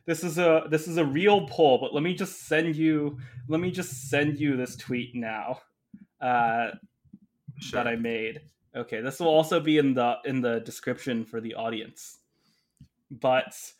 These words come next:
Speaker 1: uh, similar, sim-, this is the,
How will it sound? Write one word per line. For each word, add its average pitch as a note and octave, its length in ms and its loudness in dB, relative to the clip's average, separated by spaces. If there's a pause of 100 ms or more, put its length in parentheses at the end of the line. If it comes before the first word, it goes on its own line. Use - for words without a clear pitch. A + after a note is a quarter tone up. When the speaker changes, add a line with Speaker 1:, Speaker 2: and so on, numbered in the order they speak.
(180)
Speaker 1:
uh, C#3 220 6
similar, B3 760 12
sim-, A3+ 400 6
this A3 180 10
is A#3 160 -4
the, G3+ 440 4